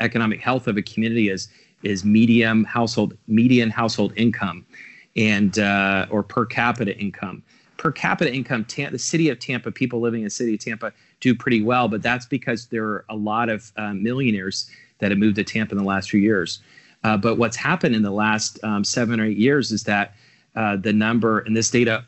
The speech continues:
is lags a year, so we're looking through, uh, two thousand nineteen through two thousand eighteen.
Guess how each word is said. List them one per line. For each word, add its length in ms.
is 420
lags 440
a 40
year, 240
so 200
we're 120
looking 320
through, 520
uh, 240
two 160
thousand 260
nineteen 640
through 240
two 160
thousand 260
eighteen. 380